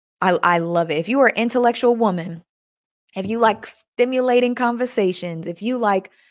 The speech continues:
a deep dive i-, in a very intellectual, thought-provoking way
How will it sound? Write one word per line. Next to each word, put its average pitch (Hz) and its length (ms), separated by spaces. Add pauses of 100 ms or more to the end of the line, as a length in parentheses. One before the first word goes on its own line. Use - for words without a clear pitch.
(140)
a 190 100
deep 214 320
dive 196 500 (140)
i-, - 180
in 156 200
a 185 80
very 190 340
intellectual, 196 920 (100)
thought-provoking 190 840
way 165 420